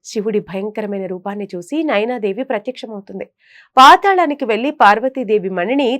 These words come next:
తిరిగి ఇవ్వమని శేషుడిని కోరుతుంది. దాంతో శేషుడు పార్వతీదేవి ముత్యాన్ని శివుడికి తిరిగిచ్చాడు. శేషుడు పాతాళంలో బిగ్గరగా బుసలు కొట్టడంతో అనేక రత్నాలు భూమిపై పడ్డాయి. అప్పుడు శివుడు పార్వతీదేవి మణిని తీసుకుని మిగిలిన రత్నాలను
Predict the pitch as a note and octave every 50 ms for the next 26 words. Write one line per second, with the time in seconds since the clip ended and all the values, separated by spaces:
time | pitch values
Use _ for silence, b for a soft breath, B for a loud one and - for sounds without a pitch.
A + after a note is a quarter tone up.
0 | - A#3+ G#3+ G#3+ G3+ A#3+ F#3+ F3 E3 F#3+ G3 F#3+ F3 G3 C#4 G4+ G#4+ - - G#3+
1 | G#3 A3+ - A#3 G3+ F#3+ G3+ A3+ G#3+ - F#3 F3+ - - F3+ F3+ E3+ - - b
2 | b b b b b b - F4 F4+ F#4+ - A4 G4 - - D4 D4+ D4+ F4+ E4
3 | E4+ C#4 C#4 C#4+ C#4+ C#4+ B3 A#3+ B3 C4 C#4+ C#4 C#4 A3 A#3+ A#3 G#3+ A3 G#3 F#3+
4 | F3 E3 - A#3 G#3 G3 G3 A#3 E4 F4 - B3+ A3 A3 G#3+ - B3+ B3+ - A3
5 | G3+ F#3+ G3+ G3+ - - F#3 - - - _ _ _ _ _ _ _ _ - -
6 | A3+ G3+ G#3 G#3+ - B3 G3+ G#3+ A#3+ C4 C4 A#3+ F#3 F3 G3+ G3 B3 A#3 A3 G#3
7 | F#3+ G3 A#3 B3+ G3 F#3+ G3 F#3 - - C#4 B3 G3+ A#3 C4+ A3 F#3+ G#3 G3+ -
8 | B3 B3+ - A3 G#3 - A3 A3 G#3 G3+ C#4+ C#4+ B3 A3 A3+ B3 B B B B
9 | B B - G#3 B3 D4 D#4+ E4+ E4 D#4+ D4 C4 A#3 A#3+ A#3+ A#3 A3+ C#4+ B3+ B3
10 | C4 C4+ C#4+ C#4 C#4+ C#4 C4 C4+ A3+ F#3 - - - - _ b b b b b
11 | b b F#3+ A#3 A#3 - F#4+ G4 E4+ C#4+ D#4 E4+ F4 - - A#3+ G#3+ B3+ G#3+ A3+
12 | C4 C#4 - - G3 F#3 F#3 G3 A3 G#3+ G#3+ G#3+ G3+ E3+ F#3+ F3+ F3+ F3+ F#3+ F3+
13 | F3 E3 E3+ G3 G#3+ A3 G#3 F#3 E3+ E3 - _ - F#3 A3 D4 F#4+ F4+ D4 B3
14 | A3+ C4 C4+ C4 C4 A3+ G3+ F#3+ - - A3 G3+ F#3+ G#3+ C#4 C#4 G#3+ G3+ G#3+